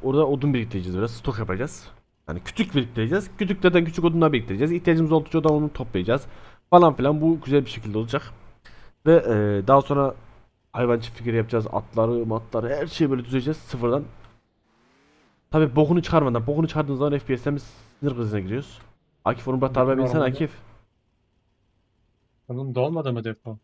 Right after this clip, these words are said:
Speaker 1: Ben bin o, yani dolar patlar o gerek. Bin arabaya. Oğlum
Speaker 2: Yürü.
Speaker 1: dolmuş, niye hala bu çalışıyor?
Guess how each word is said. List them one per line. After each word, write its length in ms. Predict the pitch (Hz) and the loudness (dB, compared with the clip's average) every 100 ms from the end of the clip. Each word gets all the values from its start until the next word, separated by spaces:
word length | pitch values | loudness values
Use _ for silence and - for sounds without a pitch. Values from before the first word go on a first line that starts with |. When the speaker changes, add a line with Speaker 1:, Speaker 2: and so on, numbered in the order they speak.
| _ - | _ -8
Speaker 1:
Ben 120 | 104 | 0
bin 80 | 151 | 2
o, 100 | 127 110 | 2 2
yani 220 | 113 107 | 0 2
dolar 300 | 143 135 - | 2 0 -2
patlar 280 | 160 - 139 | -4 -2 -2
o 100 | 95 | -4
gerek. 200 | 85 87 - - _ _ _ _ _ _ _ _ _ _ _ _ _ _ _ _ _ _ _ _ _ | -8 -12 -20 -20 _ _ _ _ _ _ _ _ _ _ _ _ _ _ _ _ _ _ _ _ _
Bin 60 | 151 | 2
arabaya. 360 | 165 170 190 - - - _ _ _ _ _ _ _ _ _ | 2 2 -2 -8 -18 -20 _ _ _ _ _ _ _ _ _
Oğlum 180 | 95 87 | -8 -4
Speaker 2:
Yürü. 120 | 98 110 | -2 -2
Speaker 1:
dolmuş, 280 | 123 - | -4 -6
niye 140 | 104 123 | -4 -2
hala 160 | 123 | -2
bu 60 | 95 | -4
çalışıyor? 580 | 95 85 - 113 131 | -6 -8 -8 -10 -10